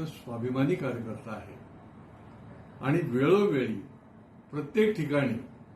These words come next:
आपण अशा पद्धतीने डावलण्याचं,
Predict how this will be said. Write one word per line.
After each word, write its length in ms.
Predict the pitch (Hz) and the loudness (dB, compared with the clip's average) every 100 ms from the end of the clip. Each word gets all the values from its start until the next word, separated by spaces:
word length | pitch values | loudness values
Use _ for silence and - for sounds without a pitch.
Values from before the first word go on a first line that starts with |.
| - - | -20 -14
आपण 420 | 127 127 165 160 | -10 -2 2 2
अशा 340 | 156 135 135 151 | 0 -2 -2 -2
पद्धतीने 800 | 143 131 135 - 147 143 151 156 | -2 -2 -2 0 0 0 0 -2
डावलण्याचं, 920 | 139 120 120 135 131 135 135 143 143 | -2 -2 2 4 4 2 0 -2 -4